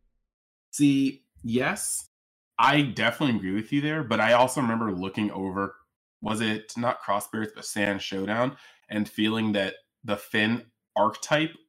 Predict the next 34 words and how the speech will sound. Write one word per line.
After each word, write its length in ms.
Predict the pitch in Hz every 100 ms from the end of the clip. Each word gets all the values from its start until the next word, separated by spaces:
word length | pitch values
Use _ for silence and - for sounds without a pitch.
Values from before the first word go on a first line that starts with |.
| _
was, 180 | 113 104
like, 220 | 101 - -
three 220 | 107 110
cards 360 | - 104 98
too 180 | - 110
short 400 | 101 - 98 92
to 60 | 87
be 100 | 87
called 300 | - 90 87
an 100 | 85 -
archetype. 460 | 80 - - 90 - _ _ _
So 140 | - 131
I'm 140 | 123
happy 300 | 123 135 180
they're 140 | 170
giving 300 | 120 107 120
it 140 | 117 -
support 440 | - - 113 -
now, 460 | 90 87 95 147 160 _ _ _ -
but 100 | 120
I 60 |
kinda 280 | 113 131 120
feel 240 | - 117 107
like 320 | 104 101 -
there 140 | 107
was 180 | 101 95
no 400 | 98 113 107 107
reason 420 | 101 98 92 98
why 220 | 92 90
Finn 320 | 85 - 87 90
shouldn't 240 | - 90
have 100 | 87
had, 220 | 85 82
like, 200 | 80 87